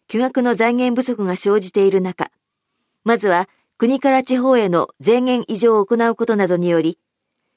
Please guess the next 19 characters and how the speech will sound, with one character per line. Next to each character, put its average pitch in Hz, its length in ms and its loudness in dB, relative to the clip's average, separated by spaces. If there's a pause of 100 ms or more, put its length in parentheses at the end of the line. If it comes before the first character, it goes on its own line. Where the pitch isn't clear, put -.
(220)
地 208 140 -4
方 262 180 2
税 254 220 2
財 247 200 0
源 185 220 0
の 170 100 -4
拡 196 260 -4
充 233 160 2
を 226 40 0
図 214 220 -4
る 214 80 -4
こ 196 140 -6
と 202 100 -2
が 202 180 0
重 190 220 0
要 202 220 2
で 185 100 -2
あ 175 100 -2
り、 - 160 -6